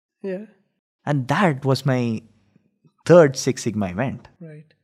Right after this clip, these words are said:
Speaker 2: You know, it doesn't happen every day that a site with such insane growth and demand
Speaker 1: Right.
Speaker 2: is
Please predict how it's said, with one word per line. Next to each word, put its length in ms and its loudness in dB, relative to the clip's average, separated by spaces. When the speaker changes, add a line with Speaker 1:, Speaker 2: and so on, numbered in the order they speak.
Speaker 2:
You 100 -2
know, 340 -2
it 140 -2
doesn't 240 2
happen 680 0
every 220 -4
day 380 -4
that 140 0
a 40 -2
site 320 -8
with 200 -10
such 300 -8
insane 520 0
growth 300 -2
and 140 -8
demand 580 -6
Speaker 1:
Right. 480 -18
Speaker 2:
is 180 -4